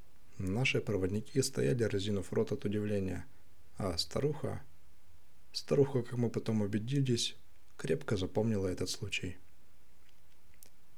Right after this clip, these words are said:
Тем временем произошло другое событие, которое заставило нас основательно поломать голову. Когда в Южные моря пришли европейцы, ни на острове Пасхи, ни в остальной Полинезии не знали гончарства.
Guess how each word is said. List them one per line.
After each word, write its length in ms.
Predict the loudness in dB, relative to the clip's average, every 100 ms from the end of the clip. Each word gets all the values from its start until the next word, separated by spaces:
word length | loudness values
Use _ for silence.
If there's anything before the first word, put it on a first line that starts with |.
| -6
Тем 240 | 2 4 6
временем 460 | 6 6 8 6
произошло 520 | 6 4 6 4 4 4
другое 340 | 4 4 8
событие, 640 | 8 8 4 2 2 2 2
которое 380 | 2 4 4
заставило 440 | 2 2 4 6 6
нас 300 | 6 4 2
основательно 640 | 0 2 2 2 2 2
поломать 580 | 2 2 2 2 2 0
голову. 520 | 0 2 2 0 -2 -4 -8 -8 -8 -8 -8
Когда 300 | -2 2 4
в 60 | 4
Южные 380 | 2 2 4 4
моря 240 | 4 4
пришли 360 | 2 2 2 4
европейцы, 680 | 4 4 2 2 4 4 4
ни 120 | 4
на 200 | 6 4
острове 340 | 2 4 2
Пасхи, 420 | 4 2 2 4
ни 160 | 4 4
в 140 | 2
остальной 440 | 2 2 2 2 2
Полинезии 680 | 0 2 4 4 4 4 0 -6 -8 -8 -2
не 200 | 4 4
знали 360 | 4 4 4 4
гончарства. 800 | 4 2 2 0 0 0 -2